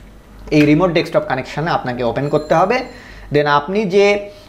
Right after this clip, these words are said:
আহ, কম্পিউটারটি সেখানে rent করেছেন, সেই কম্পিউটারের একটা public IP আছে, সেই public IP আপনাকে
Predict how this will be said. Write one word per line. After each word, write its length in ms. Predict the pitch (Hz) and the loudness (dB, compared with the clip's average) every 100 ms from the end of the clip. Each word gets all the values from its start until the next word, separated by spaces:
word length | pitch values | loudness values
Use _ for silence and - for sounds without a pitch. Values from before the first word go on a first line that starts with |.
| - | -2
আহ, 1160 | - 135 135 131 - - - - 82 - - - | 2 6 6 4 -2 -14 -16 -10 -8 -4 -4 0
কম্পিউটারটি 560 | 139 147 160 175 170 175 | 0 2 2 2 -2 -4
সেখানে 320 | 156 156 151 | -2 -2 0
rent 280 | 135 147 147 | 0 0 0
করেছেন, 380 | 147 143 180 | 0 0 -4
সেই 180 | 190 156 | -2 0
কম্পিউটারের 460 | 147 139 143 139 139 | 0 0 0 4 4
একটা 180 | 139 147 | 4 0
public 460 | - 127 147 180 | 2 0 2 4
IP 300 | 170 156 175 | 4 2 2
আছে, 260 | 165 - 285 | 2 2 -6
সেই 160 | - | -4
public 440 | 147 135 127 143 143 | 0 0 0 -2 0
IP 320 | 131 - 139 | 0 2 0
আপনাকে 520 | 127 135 131 143 135 | 0 -2 0 0 0